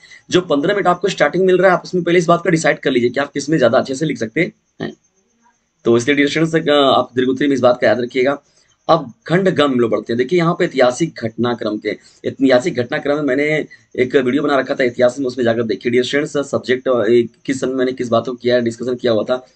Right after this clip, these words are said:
देखिए एक एक नंबर के होते हैं और बहुत important होते हैं और पूरा नंबर आपको सॉलिड मिलता है। एक एक number को आप हल्के में मत लीजिए, वो सभी आप लोग को topper भी बना सकते हैं। छब्बीसवाँ देखिए आपका प्रश्न क्या है,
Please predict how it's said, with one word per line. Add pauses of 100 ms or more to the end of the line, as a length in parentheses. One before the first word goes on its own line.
(160)
देखिए
एक
एक
नंबर
के
होते
हैं
और
बहुत
important
होते
हैं
और
पूरा
नंबर
आपको
सॉलिड
मिलता
है। (460)
एक
एक
number
को
आप
हल्के
में
मत
लीजिए,
वो
सभी
आप
लोग
को
topper
भी
बना
सकते
हैं। (500)
छब्बीसवाँ
देखिए
आपका
प्रश्न
क्या
है,